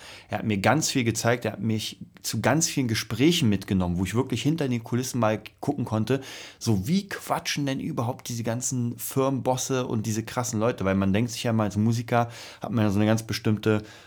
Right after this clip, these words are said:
wie soll ich sagen, ähm, so ein Denken, wo man denkt, ja, das wird wohl so sein, die werden sich die Videos oder, weiß nicht, die Demos anhören, die man denn produziert oder was man da produziert.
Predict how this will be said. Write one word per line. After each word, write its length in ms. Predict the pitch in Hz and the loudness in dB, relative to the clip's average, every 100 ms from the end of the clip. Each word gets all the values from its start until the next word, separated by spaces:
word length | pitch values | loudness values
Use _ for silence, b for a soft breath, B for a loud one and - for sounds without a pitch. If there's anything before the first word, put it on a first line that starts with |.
| B B - | B B -6
wie 100 | 98 | 0
soll 80 | 104 | 2
ich 80 | 98 | 4
sagen, 340 | 107 107 87 - _ _ _ _ _ _ _ - - | 4 4 2 -4 _ _ _ _ _ _ _ -10 2
ähm, 400 | 113 107 110 117 | 4 6 4 2
so 140 | 110 107 | 0 2
ein 120 | 98 | 2
Denken, 380 | 90 104 85 82 _ | 2 0 -4 -12 _
wo 60 | - | -2
man 140 | 92 | 0
denkt, 180 | 92 92 | 0 2
ja, 220 | 139 139 | 4 4
das 180 | 120 92 | 2 0
wird 200 | 98 - | -2 0
wohl 140 | 110 117 | 2 4
so 160 | 156 | 4
sein, 160 | 143 131 | 4 4
die 80 | 95 | 2
werden 140 | 92 | 0
sich 120 | 92 | -2
die 160 | - 98 | -4 -2
Videos 380 | 113 113 107 107 | 0 2 0 2
oder, 220 | 98 95 | 2 2
weiß 160 | 92 | 0
nicht, 240 | 110 101 - | -2 -2 -2
die 240 | 98 95 B B - | 0 0 B B 0
Demos 320 | 123 139 123 | 4 4 2
anhören, 420 | - 131 123 135 123 | 2 4 6 6 6
die 100 | 123 | 4
man 180 | 120 | 4
denn 180 | 120 117 | 4 2
produziert 520 | 113 120 117 113 117 | 2 2 2 2 0
oder 180 | 110 101 | 2 4
was 160 | 117 113 | 2 2
man 160 | 120 | 0
da 80 | 110 | 0
produziert. 500 | 107 110 107 - 113 | -2 -2 0 0 -4